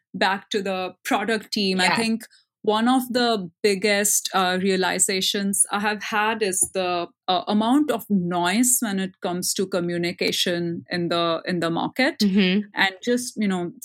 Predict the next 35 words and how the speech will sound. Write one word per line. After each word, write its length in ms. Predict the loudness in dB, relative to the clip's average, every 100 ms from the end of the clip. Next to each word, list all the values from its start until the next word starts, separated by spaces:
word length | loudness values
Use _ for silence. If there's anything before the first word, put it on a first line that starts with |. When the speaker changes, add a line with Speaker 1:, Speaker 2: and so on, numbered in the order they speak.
| -4
Speaker 1:
the 280 | 0 0 2
amount 360 | 2 4 4
of 160 | 4 2
noise 400 | 0 2 2 2
that 240 | 2 -2 -2
anyone 640 | -2 0 2 2 0 0 0
who, 380 | 0 0 -2 -6 -10
like, 280 | -8 -8 -12 -6
largely, 1040 | 0 2 2 2 0 0 2 2 2 0 -2
uh, 300 | 0 0 -2 -2
works 460 | 0 0 0 0
online 640 | 0 -2 -2 -2 -2 -2 -2
the 120 | -2
whole 300 | 0 -2 -2
day 400 | 0 0 0 -2
has 240 | -4 -6 -6
to 120 | -6
deal 260 | -4 -4 0
with. 220 | 0 -2 _ 0
Speaker 2:
Mm-hmm. 600 | 2 4 4 4 2 0 -2
Speaker 1:
And 220 | -2 -2
one 200 | -2 0
of 160 | 0 0
the 80 | -2
things 320 | -2 -4 -4
that 180 | -2 -2 -2
our 220 | -2 -2 -4
product 560 | -2 -2 0 -2 -4 -4
can 200 | -4 -2
do 160 | -2
a 60 | -2
much 320 | -2 -4 -4
better 320 | -4 -2 -2
job 320 | -2 -2 -2 0
of 240 | 0 0